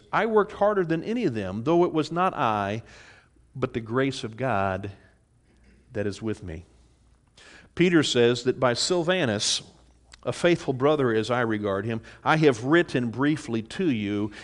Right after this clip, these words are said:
exhorting and declaring that this is the true grace of God. Stand firm in it. So Peter's saying that the gospel message is also the grace of God,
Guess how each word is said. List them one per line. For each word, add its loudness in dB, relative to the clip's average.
exhorting 2
and 0
declaring 0
that 0
this 0
is -2
the -4
true -4
grace 0
of -6
God. 0
Stand -6
firm -6
in -10
it. -12
So 0
Peter's 6
saying 2
that 4
the 2
gospel 2
message 0
is 6
also 4
the 6
grace 4
of -4
God, -2